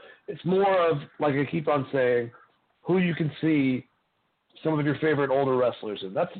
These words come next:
that's all part of this conversation. But we got two more, and then we gotta wrap it up. Um, I definitely don't wanna breeze through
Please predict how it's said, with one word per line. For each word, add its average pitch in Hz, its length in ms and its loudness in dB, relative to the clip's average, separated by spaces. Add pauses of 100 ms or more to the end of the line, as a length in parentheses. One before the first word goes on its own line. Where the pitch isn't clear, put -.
that's 262 180 -2
all 254 140 0
part 190 180 0
of 135 80 0
this 113 80 -10
conversation. 107 640 -8 (520)
But 156 80 2
we 185 80 4
got 180 100 2 (100)
two 214 160 4
more, 190 460 2 (180)
and - 80 -10
then 143 80 2
we 147 60 2
gotta 147 160 2
wrap 147 200 2
it 143 60 0
up. 147 280 0 (540)
Um, 123 360 0
I 127 60 0
definitely 135 720 -2 (140)
don't 135 180 -2
wanna 131 220 0
breeze 131 400 0
through 127 540 0